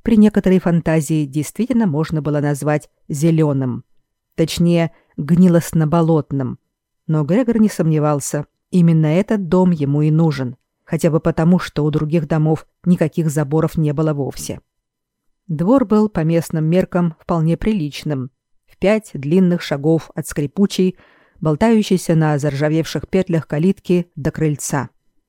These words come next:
Почти у самой стены дома – торчало из земли изумительно кривое и трухлявое с виду дерево, род которого Грегору не удалось бы определить,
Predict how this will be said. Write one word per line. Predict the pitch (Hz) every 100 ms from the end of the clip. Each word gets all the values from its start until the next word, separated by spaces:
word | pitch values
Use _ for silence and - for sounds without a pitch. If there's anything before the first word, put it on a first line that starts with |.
| _ _ _ -
Почти | 160 - 185
у | 175
самой | - 175 160
стены | 156 - 160 160
дома – | 143 190 160 151 _ _ _ -
торчало | 160 - 175 160
из | 160 147
земли | 151 151 160 165 -
изумительно | 165 143 165 165 165 156
кривое | 156 170 156 185 175 160 _ _
и | -
трухлявое | 220 185 170 170 170 165 160
с | -
виду | 160 160
дерево, | 151 156 147 139 131 - _ _ -
род | 160 196 -
которого | 175 180 165 156
Грегору | 143 160 147 147
не | 151
удалось | 143 147 156 135
бы | 151
определить, | 147 151 151 160 160